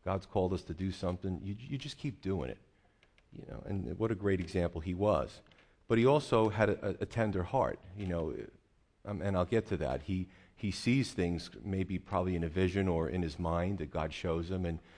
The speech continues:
he weeps because he sees the suffering from this one man that he's gonna inflict on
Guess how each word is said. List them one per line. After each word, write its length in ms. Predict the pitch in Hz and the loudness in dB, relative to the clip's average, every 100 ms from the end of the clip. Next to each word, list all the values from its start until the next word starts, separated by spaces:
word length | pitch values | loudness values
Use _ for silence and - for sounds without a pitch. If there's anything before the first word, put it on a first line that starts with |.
| - - - - _ _ _ _ | -20 -20 -20 -20 _ _ _ _
he 120 | - | -2
weeps 520 | 98 104 156 - - - - - _ _ - | 2 2 2 -2 -12 -16 -20 -20 _ _ -10
because 240 | 85 90 | -4 -2
he 100 | 90 | -2
sees 260 | - 104 87 | -2 -2 -2
the 80 | |
suffering 580 | 82 85 87 - 71 52 - _ | -4 0 -2 -2 -6 -6 -10 _
from 240 | - 87 | -6 -2
this 200 | 90 85 | -2 -2
one 260 | 95 87 85 | -2 0 2
man 320 | 90 92 64 - - _ _ - | 0 0 -2 -6 -18 _ _ -10
that 120 | 82 | -6
he's 140 | 85 | -6
gonna 240 | - 82 78 | -4 -2 -2
inflict 540 | 76 - 95 82 - | -2 -4 -4 -4 -4
on 240 | 76 76 | -6 -6